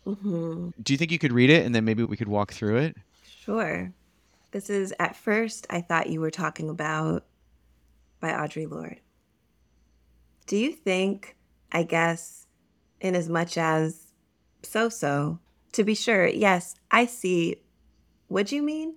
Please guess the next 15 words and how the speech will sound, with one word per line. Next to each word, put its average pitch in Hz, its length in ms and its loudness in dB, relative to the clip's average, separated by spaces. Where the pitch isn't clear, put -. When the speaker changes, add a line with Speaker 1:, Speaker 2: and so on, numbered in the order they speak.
Speaker 1:
but - 140 4
listen, - 460 2
yet 220 400 4
and 175 140 2
still, 196 580 4
on 156 120 0
the - 120 -4
other 285 220 6
hand, 143 480 -2
like 196 340 6
as 180 180 6
if 214 240 0
you 190 120 2
know, 175 560 4
oh, 180 320 4